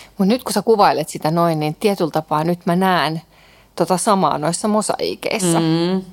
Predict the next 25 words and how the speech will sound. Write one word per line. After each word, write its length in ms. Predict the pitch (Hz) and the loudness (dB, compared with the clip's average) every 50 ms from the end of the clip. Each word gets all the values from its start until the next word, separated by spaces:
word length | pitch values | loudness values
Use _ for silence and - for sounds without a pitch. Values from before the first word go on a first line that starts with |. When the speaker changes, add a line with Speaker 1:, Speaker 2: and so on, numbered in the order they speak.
| - - - - - - 151 | -20 -20 -20 -18 -6 -2 0
Speaker 2:
mm. 500 | 147 143 139 135 135 139 151 156 156 147 - - _ _ _ - - _ _ - - - _ _ | 0 0 0 0 0 0 0 -2 -4 -6 -10 -20 _ _ _ -20 -20 _ _ -20 -20 -20 _ _
Speaker 1:
Mitä 340 | - 185 185 185 - 185 175 175 | -10 -4 -2 0 0 0 -2 0
tuli. 320 | - 196 180 165 160 156 - - - | 0 0 2 2 0 -2 -4 -8 -8
Et 100 | - 165 - | -8 -6 0
periaatteessa 460 | - 214 226 233 226 226 - 180 - - | 0 2 2 2 0 2 0 -2 0 2
ensimmäisenä, 640 | 220 233 254 - 233 208 190 170 175 180 175 165 160 | 2 2 2 2 0 2 2 2 0 2 0 -2 -2
kun 80 | - | -2
sä 140 | - - 165 | 0 2 2
astuit 360 | 185 190 - - 175 165 160 | 2 2 0 -2 -2 -2 -2
sinne 300 | - - 165 160 156 - _ _ _ _ _ _ _ - - _ _ - | -2 -2 0 0 -2 -2 _ _ _ _ _ _ _ -20 -20 _ _ -4
tilaan, 560 | - 262 262 226 180 160 151 135 135 156 151 - _ _ _ - - - - - - _ _ _ _ _ - | -2 0 2 4 4 4 4 4 2 0 -4 -8 _ _ _ -20 -20 -20 -20 -20 -20 _ _ _ _ _ 0
galleriatilaan, 960 | - 233 233 214 180 170 156 147 - - 220 208 190 180 160 151 143 147 - - - - - - - - _ _ - | 2 4 4 4 4 2 2 0 0 0 0 2 4 4 4 4 2 0 -2 -10 -14 -16 -16 -16 -16 -20 _ _ -4
mua 220 | 175 180 175 180 | 2 2 2 4
huvitti 520 | 175 214 202 180 185 180 - - 165 - - | 4 2 2 2 0 -2 -2 -4 -4 -4 0
e-, 140 | - 151 156 - - | -2 -2 -2 0 0
eniten 300 | - 226 226 202 - - | 0 0 0 2 0 -2
suunnattomasti 640 | - - 254 220 214 - - 160 160 165 - - 165 | 0 0 2 0 0 0 -2 -4 -4 -4 -4 -4 -6
se, 180 | - - 196 | -2 0 -2
että 140 | 175 185 220 | -2 -2 -4
koska 240 | - 170 - - 180 | -6 -6 -6 -2 0
mulle 200 | 180 175 175 170 - - | 2 2 2 0 -2 -4
tuli 180 | 156 156 147 | -4 -2 -2
mieleen 500 | 151 156 151 147 151 - 170 147 160 - 185 - _ _ - | 0 0 2 2 2 2 0 -2 -2 -4 -8 -14 _ _ 0
mat-, 480 | 180 170 165 - _ _ _ - - - | 2 2 2 0 _ _ _ -16 -4 0
matot 460 | 196 180 175 180 - - - - | 2 2 2 2 -2 -6 -6 -8